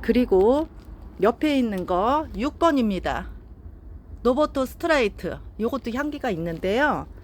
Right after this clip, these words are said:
요것도 꽃사진 첨부해 드리겠습니다. 요거는 노란 색깔에 혈판이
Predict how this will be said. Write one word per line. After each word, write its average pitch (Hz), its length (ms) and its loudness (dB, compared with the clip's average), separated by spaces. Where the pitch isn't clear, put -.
요것도 226 480 6
꽃사진 320 460 2
첨부해 294 400 0
드리겠습니다. 180 920 -2
요거는 214 680 2
노란 311 260 8
색깔에 196 500 2
혈판이 302 680 0